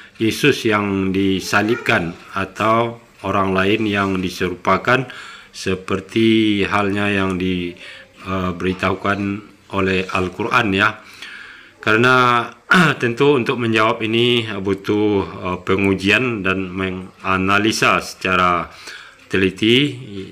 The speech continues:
ber-, eh, berdasarkan Bibel dan juga berdasarkan Al-Quran. Nah, kalau kita berpikir secara logis, <clears throat> apakah mungkin,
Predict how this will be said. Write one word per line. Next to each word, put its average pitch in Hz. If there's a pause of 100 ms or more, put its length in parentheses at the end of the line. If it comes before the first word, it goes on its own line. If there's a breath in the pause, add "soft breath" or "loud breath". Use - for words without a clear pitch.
ber-, 98
eh, 92
berdasarkan 90 (260)
Bibel 98
dan 87
juga 95 (480 loud breath)
berdasarkan 92
Al-Quran. 104 (480 loud breath)
Nah, 113
kalau 151
kita 131
berpikir 113
secara 104
logis, 107 (240)
<clears throat> 90 (1120 loud breath)
apakah 110
mungkin, 123